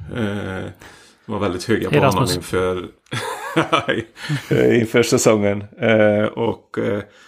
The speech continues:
Speaker 1: han kom väl igång lite här nu mot, eh, Cowboys, men vem gör inte det?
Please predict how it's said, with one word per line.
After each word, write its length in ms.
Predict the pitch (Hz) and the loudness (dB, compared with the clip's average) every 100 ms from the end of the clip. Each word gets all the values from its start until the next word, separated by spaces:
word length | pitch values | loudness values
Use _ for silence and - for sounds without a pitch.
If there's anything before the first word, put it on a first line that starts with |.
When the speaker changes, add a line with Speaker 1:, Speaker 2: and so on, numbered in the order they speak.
| - _ _ _ _ _ _ | -20 _ _ _ _ _ _
Speaker 1:
han 380 | - 117 113 110 | -4 0 0 -2
kom 200 | 110 123 | -2 0
väl 180 | 120 113 | 4 4
igång 340 | 107 113 107 104 | 4 2 2 2
lite 260 | 104 104 | 2 2
här 140 | 104 92 | -2 -2
nu 140 | 95 | -4
mot, 380 | 95 95 - - | -4 -6 -8 -6
eh, 320 | 101 101 101 - | -2 0 -2 -2
Cowboys, 560 | 101 87 92 101 98 107 | -2 -2 0 -2 -4 -4
men 300 | 104 104 98 | -4 -4 -4
vem 160 | 104 | -4
gör 80 | 104 | -4
inte 120 | 104 | -4
det? 220 | 98 98 | -2 -2